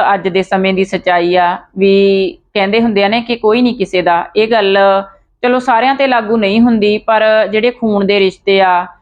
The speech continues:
ਤੇ ਉਹ ਇਸੇ ਤਰ੍ਹਾਂ ਦੀ ਹੋ ਗਏ ਆ। ਅੱਜ ਕੱਲ੍ਹ ਰਿਸ਼ਤੇ ਖੂਨ ਦੇ ਨਹੀਂ, ਮਤਲਬ ਦੇ ਰਹਿ ਗਏ ਆ।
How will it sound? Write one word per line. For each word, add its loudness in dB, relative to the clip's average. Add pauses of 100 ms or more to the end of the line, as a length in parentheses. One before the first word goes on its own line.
(360)
ਤੇ 0
ਉਹ 2
ਇਸੇ 0
ਤਰ੍ਹਾਂ -2
ਦੀ -2
ਹੋ 0
ਗਏ 2
ਆ। 0 (320)
ਅੱਜ -4
ਕੱਲ੍ਹ 0
ਰਿਸ਼ਤੇ 0 (100)
ਖੂਨ 0
ਦੇ 2
ਨਹੀਂ, -4 (380)
ਮਤਲਬ 0
ਦੇ 0
ਰਹਿ 0
ਗਏ 2
ਆ। -2